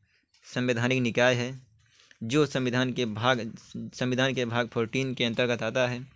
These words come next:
फ़ोर्टीन के अंतर्गत अनुच्छेद तीन सौ पन्द्रह से लेकर अनुच्छेद तीन सौ तेईस के अंतर्गत आता है।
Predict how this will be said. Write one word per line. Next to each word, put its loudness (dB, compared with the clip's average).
फ़ोर्टीन 0
के -2
अंतर्गत 0
अनुच्छेद 0
तीन -2
सौ -8
पन्द्रह 2
से -6
लेकर 2
अनुच्छेद -2
तीन -2
सौ -4
तेईस 2
के -4
अंतर्गत -2
आता 0
है। -6